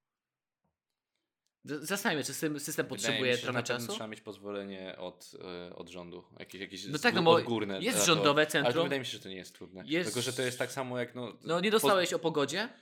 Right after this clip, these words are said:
Speaker 2: Dostałem.
Speaker 1: To był taki pierwszy test tego systemu, że strasznie
Speaker 2: Tak.
Speaker 1: dużo ludzi w Polsce
Speaker 2: Mhm.
Speaker 1: dostało.
Speaker 2: No tak, dostałem.
Speaker 1: No i to już działa ten
Speaker 2: Pamiętam,
Speaker 1: system.
Speaker 2: że wszyscy zostali wtedy przerażeni, pisaliśmy na naszej tej konwersacji takiej dużej.
Speaker 1: Znaczy przerażeni,
Speaker 2: Ej,
Speaker 1: tak, o
Speaker 2: znaczy
Speaker 1: co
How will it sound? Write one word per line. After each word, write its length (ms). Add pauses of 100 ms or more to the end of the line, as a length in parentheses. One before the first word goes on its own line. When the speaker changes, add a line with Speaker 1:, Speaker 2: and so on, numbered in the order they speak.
(100)
Speaker 2:
Dostałem. 480
Speaker 1:
To 100
był 100
taki 200
pierwszy 420
test 300
tego 200
systemu, 480
że 160
strasznie 280
Speaker 2:
Tak. 80
Speaker 1:
dużo 160
ludzi 300
w 60
Polsce 260
Speaker 2:
Mhm. 60
Speaker 1:
dostało. 460
Speaker 2:
No 100
tak, 200
dostałem. 480 (480)
Speaker 1:
No 80
i 40
to 80
już 120
działa 140
ten 120
Speaker 2:
Pamiętam, 200
Speaker 1:
system. 100
Speaker 2:
że 100
wszyscy 120
zostali 240
wtedy 140
przerażeni, 400
pisaliśmy 360
na 60
naszej 220
tej 140
konwersacji 460
takiej 240
dużej. 300
Speaker 1:
Znaczy 140
przerażeni, 400
Speaker 2:
Ej, 60
Speaker 1:
tak, 100
o 40
Speaker 2:
znaczy 160
Speaker 1:
co 40